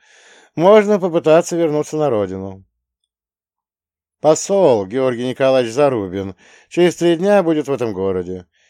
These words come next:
Выберешь момент и бросишься к нему. Хоть под ноги, хоть в ноги, все равно. Хоть под колеса автомобиля.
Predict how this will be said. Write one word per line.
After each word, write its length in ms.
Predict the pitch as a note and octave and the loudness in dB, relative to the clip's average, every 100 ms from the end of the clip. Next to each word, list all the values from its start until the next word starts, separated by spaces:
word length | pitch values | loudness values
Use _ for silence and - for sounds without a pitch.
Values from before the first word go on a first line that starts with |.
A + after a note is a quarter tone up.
| _ - | _ -6
Выберешь 580 | G#2+ D3 C3 C3 C3 - | 4 4 4 2 -2 -2
момент 520 | C#3 D3+ F3 B2+ A2 | -2 0 -2 -2 -4
и 60 | |
бросишься 640 | F#2+ B2+ E3+ D3 F#2 - F#2+ | -6 0 0 0 -6 -10 -12
к 80 | - | -10
нему. 460 | F#2 F#2 F2+ F2+ _ _ _ | -10 -8 -8 -10 _ _ _
Хоть 320 | - F#3 - | -2 -2 -2
под 400 | - C3+ D#3 D3 | -2 4 4 4
ноги, 260 | D3+ C#3 C#3+ | -2 -4 -4
хоть 260 | B2 A2 | -2 -2
в 60 | A#2 | -2
ноги, 420 | B2+ D3+ D3+ C#3 | -2 0 -2 -6
все 200 | - D3+ | -2 0
равно. 480 | C#3+ A#2+ F2+ D#2+ D#2 _ _ _ | 0 0 -4 -10 -16 _ _ _
Хоть 280 | - F3+ F3 | 0 0 2
под 180 | F3+ C#3+ | -2 0
колеса 440 | F3 E3+ D#3 D3+ | 2 4 2 2
автомобиля. 720 | C#3 C3+ B2+ F#2 F2 E2+ F2 | -2 -2 -4 -4 -6 -6 -8